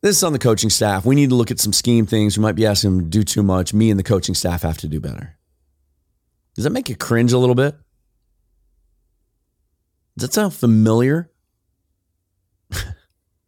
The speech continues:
that sound like when Les, when Let Russ Cook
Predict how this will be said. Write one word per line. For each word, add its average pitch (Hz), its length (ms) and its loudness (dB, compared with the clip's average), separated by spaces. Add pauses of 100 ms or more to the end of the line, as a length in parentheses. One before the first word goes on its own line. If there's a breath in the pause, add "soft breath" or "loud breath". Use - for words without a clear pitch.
(1800 loud breath)
that 139 180 -4
sound 165 260 2
like 135 320 -2 (440)
when 117 240 2
Les, 117 520 0
when 113 400 0
Let 117 280 0
Russ 117 260 0
Cook - 460 -4